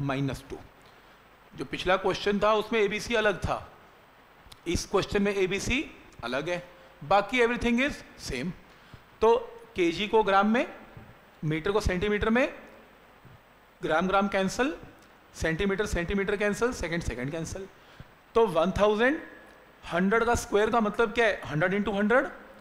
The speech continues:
और one raise to power minus two तो वन ही होता है। तो answer क्या आ गया? टेन की power seven। मज़े की बात क्या है? बाकी सब कुछ same है,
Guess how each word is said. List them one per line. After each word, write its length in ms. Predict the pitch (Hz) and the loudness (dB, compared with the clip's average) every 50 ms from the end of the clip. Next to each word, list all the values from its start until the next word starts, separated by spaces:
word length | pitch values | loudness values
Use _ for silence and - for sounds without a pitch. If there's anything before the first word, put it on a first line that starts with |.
| - - - - - - - - | -20 -20 -20 -20 -20 -10 -4 -4
और 120 | 175 170 | -2 -2
one 300 | 156 151 165 170 185 196 190 | 0 0 0 2 2 2 0
raise 160 | 185 180 - | -2 -2 -4
to 100 | 214 185 | -6 -2
power 260 | 175 175 175 190 180 175 | -2 0 0 0 -2 -2
minus 320 | 160 151 156 170 175 - | -2 0 -2 -2 -4 -4
two 100 | - 175 | -6 -6
तो 100 | 175 175 | -4 -2
वन 200 | 156 147 143 156 | -2 -2 -2 0
ही 60 | 165 | -2
होता 240 | 170 165 156 160 156 | -4 -4 -6 -6 -8
है। 100 | 156 175 | -8 -8
तो 140 | - - 160 | -4 0 0
answer 300 | 160 160 160 - 180 175 | 0 0 0 -4 -6 -4
क्या 160 | - 180 175 | -2 -2 -2
आ 20 | |
गया? 120 | 165 165 151 | -2 -2 -6
टेन 200 | 143 - 151 160 | -4 -4 -4 -4
की 80 | 147 180 | -4 -2
power 380 | - 175 160 180 226 262 - - - - - - - | 0 2 4 4 4 2 0 -4 -12 -18 -20 -18 -16
seven। 360 | - - 113 107 123 185 196 - - - - - - - - - - - - - - - - | -12 -12 -10 -10 -8 -10 -10 -12 -14 -20 -20 -20 -20 -20 -20 -20 -20 -20 -20 -20 -18 -10 -4
मज़े 300 | 147 156 165 170 202 214 | -2 -2 0 0 0 0
की 120 | 196 233 | 0 2
बात 220 | 208 220 190 190 - | 4 4 4 4 2
क्या 140 | 233 226 | 2 2
है? 160 | 233 247 254 - - - - - - - - - - - - - 156 | 2 2 0 -4 -12 -20 -20 -20 -20 -20 -20 -20 -20 -20 -20 -14 -4
बाकी 420 | 147 175 180 185 185 - 233 240 196 | 0 0 0 0 -2 -6 -6 -6 -6
सब 280 | - - 220 214 - - | -4 -6 -6 -6 -4 -6
कुछ 160 | 247 - - | -6 -6 -6
same 340 | - - 185 185 175 165 139 | -4 -2 0 0 0 0 -4
है, 140 | 113 95 | -8 -10